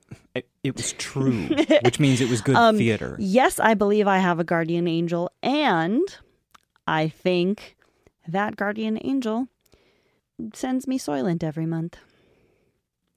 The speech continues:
Speaker 1: After you pay him?
Speaker 2: Yeah. <laughs>
Speaker 1: With our shared credit card?
Speaker 2: Yes.
Speaker 1: <laughs>
Speaker 2: Uh, so now I wanna talk about, like, the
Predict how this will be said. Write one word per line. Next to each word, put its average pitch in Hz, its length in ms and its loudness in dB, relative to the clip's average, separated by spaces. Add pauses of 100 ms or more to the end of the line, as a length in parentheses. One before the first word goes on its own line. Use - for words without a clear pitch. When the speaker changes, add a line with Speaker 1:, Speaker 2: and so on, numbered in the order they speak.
Speaker 1:
After 98 220 -6
you 110 80 -2
pay 104 180 -4
him? 117 200 -6 (220)
Speaker 2:
Yeah. 214 380 0 (500)
<laughs> - 480 -18
Speaker 1:
With 117 160 -4
our 117 180 0 (120)
shared 120 280 -2
credit 117 220 -2
card? 123 240 0
Speaker 2:
Yes. - 420 0
Speaker 1:
<laughs> - 40 -14 (560)
Speaker 2:
Uh, 233 420 2 (1080)
so 311 520 4 (240)
now 359 460 4
I 277 80 0
wanna 254 220 -2
talk 254 160 -2
about, 233 340 0
like, 196 220 -2
the 165 340 0